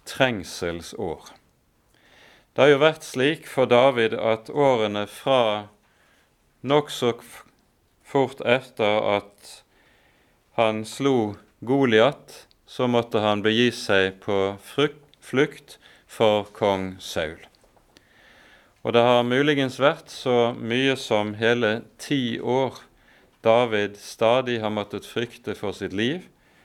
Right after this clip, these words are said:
og at Saul har etterstrebet ham og prøvet å ta ham av dage. David er nå tredve år gammel, og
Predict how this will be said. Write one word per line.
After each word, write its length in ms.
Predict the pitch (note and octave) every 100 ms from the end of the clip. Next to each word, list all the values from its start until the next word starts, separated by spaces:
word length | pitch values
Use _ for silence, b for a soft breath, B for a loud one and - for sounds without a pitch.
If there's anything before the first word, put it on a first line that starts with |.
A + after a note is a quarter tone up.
| b b b b b -
og 120 | A2
at 80 | A2
Saul 440 | - B2 A2 G2+ G2
har 340 | F#2+ G2 G2
etterstrebet 720 | G#2+ - A2+ - A#2+ G#2 F#2+
ham 260 | G2+ A2 D3+ - b b b b
og 140 | A2+ -
prøvet 480 | A#2 A2 A2 G#2 G#2
å 160 | F#2+ F2+
ta 220 | - G#2+ F#2
ham 260 | F2 E2 D#2+ D#2+ _ _
av 140 | F#2+ E2+
dage. 320 | E2 D#2 E2+ - _ - - _ _ _ _ _ _ b b b b b b b b -
David 460 | A#2+ C#3+ C#3+ C3 C3+
er 240 | C#3+ C3
nå 200 | B2+ B2+ A#2 A2 A2 _
tredve 840 | - A#2 B2 B2 G2 F#2 F2+ F#2 -
år 280 | A#2 G#2 E2
gammel, 320 | E2 D2+ D#2 - _ _ _ _ _ _ _ b b b b b b b _
og 360 | A#2+ A#2+ B2